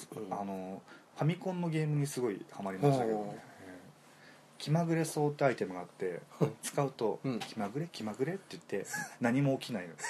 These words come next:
Speaker 2: <laughs> たまになんか起きんだけど。
Speaker 1: 知らねえし。パルプンテみたいなもんじゃないですか。
Speaker 2: パルプンテみたいな。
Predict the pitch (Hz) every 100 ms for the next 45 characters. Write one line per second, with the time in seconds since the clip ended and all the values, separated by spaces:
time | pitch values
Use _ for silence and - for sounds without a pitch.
0 | - 285 466 - - - - - - -
1 | - - - 226 240 254 269 151 101 -
2 | 139 104 98 95 98 - - 254 208 -
3 | 226 233 254 - - - - - - 190
4 | 202 - 262 226 190 156 139 139 147 208
5 | - 247 214 123 - 202 -